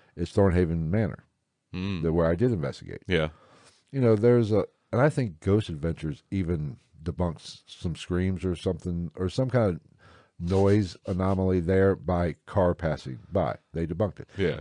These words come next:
Speaker 1: And I got firsthand experience with this 'cause we, there's two, there's a house and there's, like, a,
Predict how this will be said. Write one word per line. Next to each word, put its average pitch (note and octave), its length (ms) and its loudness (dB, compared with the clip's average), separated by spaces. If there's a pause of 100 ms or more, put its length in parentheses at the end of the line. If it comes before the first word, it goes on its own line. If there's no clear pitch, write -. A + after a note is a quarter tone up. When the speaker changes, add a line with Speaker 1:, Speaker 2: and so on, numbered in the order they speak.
(140)
Speaker 1:
And G#2 200 0
I G#2+ 140 2
got G#2+ 220 2
firsthand F#2 960 -4 (960)
experience G3 340 -4
with G2+ 120 0
this G#2 160 2
'cause F#2 180 0
we, A2 160 0
there's C3 280 0
two, F3+ 280 -2 (400)
there's A2 160 2
a G2 60 0
house B2 280 4
and G#2+ 140 -2
there's, F#2+ 240 2
like, F2 180 0
a, C#2+ 140 -4